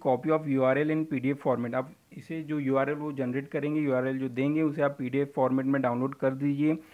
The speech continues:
और इसे आप अपने पास सेफ रखिए, ओके। इसको किसी के साथ शेयर नहीं करना है। और जब भी किसी एग्जाम का टाइम होगा, मतलब किसी सब्जेक्ट की एग्जाम होना है, तो आप उसी यूआरएल पर जाकर एग्जाम दे सकते हैं।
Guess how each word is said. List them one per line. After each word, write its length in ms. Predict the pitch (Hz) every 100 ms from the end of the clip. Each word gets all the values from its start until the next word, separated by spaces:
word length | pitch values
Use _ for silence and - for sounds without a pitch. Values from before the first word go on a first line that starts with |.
| - _
और 160 | 131 139
इसे 160 | 135 151
आप 140 | 139
अपने 160 | 139 131
पास 180 | 151
सेफ 300 | 147 135 117
रखिए, 220 | 131 113 131
ओके। 240 | 156 190
इसको 360 | 151 - 156 156
किसी 280 | 147 131
के 80 | 135
साथ 160 | 143 147
शेयर 280 | 147 131 127
नहीं 160 | 127
करना 240 | 127 117 117
है। 60 |
और 100 | 120
जब 240 | 120 123 131
भी 180 | 165 160 - -
किसी 180 | 151 160
एग्जाम 360 | 143 139 139 147
का 120 | 156
टाइम 320 | 151 131 147
होगा, 380 | 143 131 139 - - -
मतलब 340 | 131 139 - - - -
किसी 240 | 135 -
सब्जेक्ट 360 | 151 127 139 -
की 140 | 151
एग्जाम 300 | 123 123 131
होना 220 | 151 139
है, 120 | 143 156
तो 80 |
आप 100 | 143
उसी 260 | 143 131 160
यूआरएल 380 | 151 131 131 135
पर 140 | 143
जाकर 460 | 123 127 117 - 180
एग्जाम 400 | 131 127 127 123
दे 160 | 127
सकते 340 | 135 123 - 156
हैं। 280 | 135 120